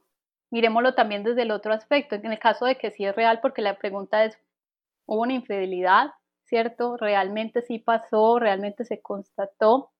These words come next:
Eh, yo creo que ahí también juegan,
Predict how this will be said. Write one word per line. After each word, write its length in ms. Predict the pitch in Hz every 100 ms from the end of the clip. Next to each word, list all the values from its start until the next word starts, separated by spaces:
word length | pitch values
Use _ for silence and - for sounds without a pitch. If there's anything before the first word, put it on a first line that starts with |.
| _ _ _ _ _ _ _ _ _ _ _ _ -
Eh, 840 | 233 233 233 226 226 220 220 220 _ _ _ _
yo 120 | 220
creo 180 | 233 285
que 80 | 294
ahí 160 | 226 214
también 280 | 233 254 247
juegan, 500 | 247 247 247 240